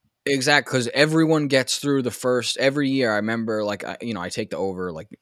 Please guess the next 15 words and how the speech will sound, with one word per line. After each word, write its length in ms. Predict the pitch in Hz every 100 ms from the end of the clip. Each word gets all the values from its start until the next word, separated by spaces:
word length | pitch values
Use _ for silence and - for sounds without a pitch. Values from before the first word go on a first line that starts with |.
| -
ninety 320 | 87 90 90
percent 300 | 87 - 85
of 60 | 80
years 300 | 82 73 71
on 100 | 80
the 80 |
anthem, 320 | 58 80 85 85
unless 280 | 85 85
I'm, 100 | 85
like, 140 | 80 -
s-, 100 | -
explicitly 640 | 95 - - 101 - 82 90
told 260 | 90 85
otherwise. 480 | 85 85 78 76 - _ _ - _ _ -
And 540 | 104 98 92 87 90